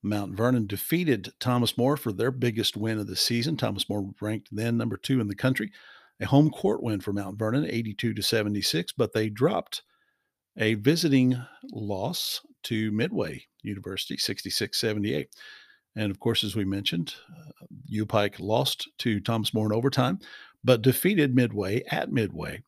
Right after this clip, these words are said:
So this looks to be, on paper, a very interesting game. Of course, as we are fond of saying, they play the game on the court, not on paper. Number twenty-four ranked Mount Vernon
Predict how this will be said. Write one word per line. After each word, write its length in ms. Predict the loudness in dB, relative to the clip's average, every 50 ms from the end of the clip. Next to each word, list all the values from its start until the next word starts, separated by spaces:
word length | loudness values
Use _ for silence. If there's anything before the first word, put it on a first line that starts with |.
| _ _
So 180 | -2 -2 0
this 380 | 0 0 0 0 2 0 0 -2 -4
looks 380 | -6 -2 -2 -2 -2 -2 -6 -8
to 80 | -6
be, 220 | -4 -4 -2 -2 -2
on 200 | -4 -6 -6 -6
paper, 360 | -4 -6 -4 -2 -2 -4 -4 -6 -10 -18 -18 -20 -16 _
a 40 | -2
very 240 | 2 2 2 2 2
interesting 400 | 0 0 -2 -2 -2 -2 0 0
game. 240 | 0 0 0 -2 -2
Of 120 | -4 -6
course, 300 | -4 -4 -2 0 0 0
as 360 | -2 -2 -2 -2 -2 -2 -4 -6 _
we 140 | -14 -14 -14
are 100 | -14 -12
fond 260 | -10 -8 -8 -8 -6
of 60 | -2 0
saying, 340 | 0 0 0 -2 -4 -6 -8
they 60 | -12
play 200 | -12 -10 -10 -10
the 80 | -10 -10
game 320 | -12 -10 -10 -8 -10 -10 -12 _ _ _ _ _ _ _
on 200 | -10 -8 -8 -8
the 80 | -10 -6
court, 300 | 0 4 4 4 4 0 -6 -14 -18 _ -18
not 280 | -14 -12 -12 -12 -12 -12
on 100 | -8 -2
paper. 300 | 2 2 2 2 0 -6 -12 _ -20 -20 -20 -20 -20 -20 -20 -20 _ _ _
Number 200 | 0 2 4 4
twenty-four 580 | 6 8 8 8 8 8 8 6 6 6 6 6
ranked 540 | 4 4 2 2 0 0 -2 -4 -4 -4 -6
Mount 400 | -8 -6 -6 -6 -6 -8 -6 -2
Vernon 400 | 2 4 4 4 4 2 0 -4